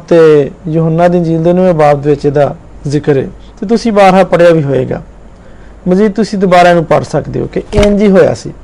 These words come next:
ਫਿਰ ਪਿਲਾਤੁਸ ਨੇ ਇਨਸਾਫ ਦੇ ਉੱਤੇ ਆਪਣੀ ਫਲਾਹ ਬਹਿਬੂਦ ਨੂੰ ਜ਼ਿਆਦਾ ਬਿਹਤਰ ਜਾਣਿਆ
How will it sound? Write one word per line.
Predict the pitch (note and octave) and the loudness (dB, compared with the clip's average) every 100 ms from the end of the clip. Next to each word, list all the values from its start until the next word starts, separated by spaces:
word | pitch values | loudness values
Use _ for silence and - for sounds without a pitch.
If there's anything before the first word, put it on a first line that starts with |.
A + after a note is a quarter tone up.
| - - - - - - - - - - - - - | -20 -20 -20 -20 -20 -20 -20 -20 -20 -20 -20 -10 -4
ਫਿਰ | G#3+ | -2
ਪਿਲਾਤੁਸ | G#3 G#3+ A#3 A3+ C4 - | 2 4 4 2 0 2
ਨੇ | G3 D#3 - - - - - - - - - - - - - - - - - - - - - G3 | 2 0 -4 -14 -20 -20 -20 -20 -20 -20 -20 -20 -20 -20 -20 -20 -20 -20 -20 -20 -20 -20 -8 -2
ਇਨਸਾਫ | F#3+ - G#3 G3 G#3 G3+ | -2 0 2 4 4 2
ਦੇ | A3 | 2
ਉੱਤੇ | F#3+ D#3 - F#3 F#3 F3+ - - - - - - - - - | 2 0 2 4 4 2 -6 -20 -20 -20 -20 -20 -20 -10 0
ਆਪਣੀ | F3+ F3 G3 G3 F#3+ | 0 0 0 0 0
ਫਲਾਹ | F#3 F3+ F3+ F#3 | 0 2 4 2
ਬਹਿਬੂਦ | E3+ E3 D3+ D3+ D3+ | 2 0 0 0 0
ਨੂੰ | D3+ D3+ D3 E3 - - | 0 -2 -4 -8 -18 -12
ਜ਼ਿਆਦਾ | C#3+ D#3 E3+ E3+ F3 | -2 2 4 4 4
ਬਿਹਤਰ | D3 C3+ - | 2 -2 -4
ਜਾਣਿਆ | B2 B2 - - | -6 -6 -8 -12